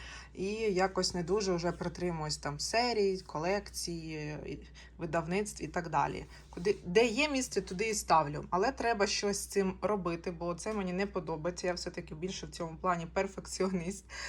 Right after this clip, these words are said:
Ось мої всі книги, які в мене є, Жоеля Дікера. Як бачите, їх було п'ять,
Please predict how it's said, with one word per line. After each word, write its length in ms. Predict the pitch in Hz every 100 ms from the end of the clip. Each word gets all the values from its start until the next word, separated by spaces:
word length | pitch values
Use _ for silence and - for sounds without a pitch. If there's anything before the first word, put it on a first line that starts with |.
| - -
Ось 380 | - 220 269 -
мої 340 | 214 190 208
всі 280 | 233 - 220
книги, 480 | 214 202 202 208 175
які 320 | 170 170 202
в 60 | 175
мене 240 | 175 170
є, 220 | 165 190
Жоеля 360 | 175 170 170 170
Дікера. 520 | 147 151 151 170 175 - - - - - - - -
Як 180 | 208 175
бачите, 460 | 220 226 - 202
їх 500 | 185 180 208 - -
було 340 | 185 196 202 185
п'ять, 600 | - 175 160 185 -